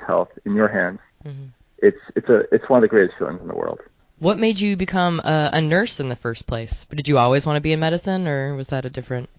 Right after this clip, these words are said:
Speaker 1: So that's a, that's interesting. You know, I, my mom is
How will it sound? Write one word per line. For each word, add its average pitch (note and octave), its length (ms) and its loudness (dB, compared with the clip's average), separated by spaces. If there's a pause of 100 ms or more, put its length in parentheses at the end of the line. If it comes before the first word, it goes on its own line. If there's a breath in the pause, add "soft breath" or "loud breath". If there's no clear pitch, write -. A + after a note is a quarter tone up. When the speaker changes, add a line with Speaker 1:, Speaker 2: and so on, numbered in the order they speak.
(280)
Speaker 1:
So G#3 400 6
that's G#3+ 220 4
a, G3 300 6
that's G3+ 200 4
interesting. E3 560 -4
You C#3+ 80 -4
know, C#3 180 0
I, D3 220 2 (1080)
my D3+ 160 4
mom F#3 640 0
is C3+ 200 2